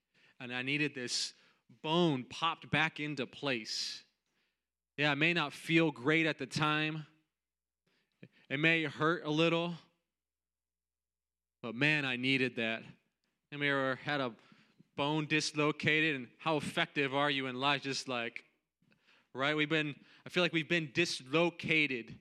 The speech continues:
from Father God, and he just wants to snap us back in place. Bam! <laughs> 'Cause he needs us functioning fully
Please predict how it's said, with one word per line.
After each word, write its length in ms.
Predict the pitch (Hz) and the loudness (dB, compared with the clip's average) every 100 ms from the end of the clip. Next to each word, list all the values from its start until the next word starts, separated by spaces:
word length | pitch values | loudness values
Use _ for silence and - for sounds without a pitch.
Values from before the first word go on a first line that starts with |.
| _ _ _ _ _ _ _ _ _ | _ _ _ _ _ _ _ _ _
from 220 | - 156 | -4 -4
Father 460 | 139 170 165 151 147 | 0 2 2 2 0
God, 500 | 143 151 139 123 117 - - _ - - | 0 0 0 -4 -8 -18 -20 _ -18 -8
and 100 | 143 | -4
he 60 | |
just 100 | 135 | -2
wants 220 | 156 147 123 | -2 -2 -4
to 80 | |
snap 560 | 110 - - 151 151 - | -2 0 2 0 -2 -4
us 160 | 131 - | -6 -4
back 360 | 139 135 131 | 0 0 -2
in 100 | 120 | -8
place. 640 | - 131 113 107 - - - _ - | -8 -6 -4 -4 -2 -4 -6 _ -12
Bam! 120 | - - _ _ _ _ _ _ _ _ _ _ _ _ _ _ _ - - | -10 -10 _ _ _ _ _ _ _ _ _ _ _ _ _ _ _ -20 -10
<laughs> 460 | 165 - 170 - 170 - 185 185 180 156 147 - _ _ _ _ _ _ | -10 -6 -6 -2 -4 -4 -12 -8 -8 -12 -18 -20 _ _ _ _ _ _
'Cause 100 | - | -4
he 120 | 147 156 | 0 4
needs 220 | 190 170 | 4 2
us 160 | 139 | 0
functioning 600 | - - 185 175 160 143 131 | 0 2 2 2 0 -2 -4
fully 640 | - 180 196 135 120 | 0 4 4 2 -2